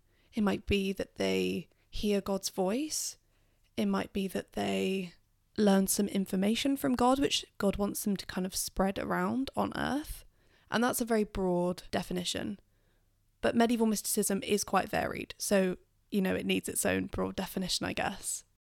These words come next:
And so I thought that today I'd start off by going through a couple of examples of some maybe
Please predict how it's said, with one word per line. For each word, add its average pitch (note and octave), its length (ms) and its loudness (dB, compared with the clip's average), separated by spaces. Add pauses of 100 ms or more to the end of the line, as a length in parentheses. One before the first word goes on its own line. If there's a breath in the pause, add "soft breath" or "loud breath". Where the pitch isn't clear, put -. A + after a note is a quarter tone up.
(1040)
And B3 160 6
so B3 300 8
I B3+ 80 4
thought - 420 2
that - 140 -2
today A3 500 2
I'd A3 140 0
start - 280 4
off G#3 300 -4 (100)
by G3 420 -2 (160)
going C4 220 8
through B3 180 6
a - 20 6
couple A3 260 4
of G#3 80 4
examples G#3 880 0 (180)
of G3 460 -6
some - 180 2
maybe F#3+ 240 6